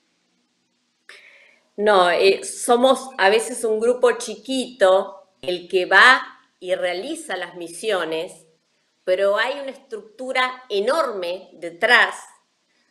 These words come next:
que a la cabeza está Mónica Gili, la fundadora y la presidenta de esta O N G, eh, de una empatía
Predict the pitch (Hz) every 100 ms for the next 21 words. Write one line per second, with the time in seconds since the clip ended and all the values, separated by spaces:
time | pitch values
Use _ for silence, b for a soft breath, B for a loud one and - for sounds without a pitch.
0 | _ _ _ - 180 175 175 185 214 226
1 | - 190 185 - 202 214 - 185 208 214
2 | 202 180 - 233 190 170 170 190 247 -
3 | _ _ _ 165 165 185 180 175 165 196
4 | 247 214 180 160 - 170 185 190 214 202
5 | 196 - 175 202 208 185 - 214 202 180
6 | 196 - _ _ _ _ _ _ _ 170
7 | 165 160 165 190 214 202 196 175 - 202
8 | 202 208 208 202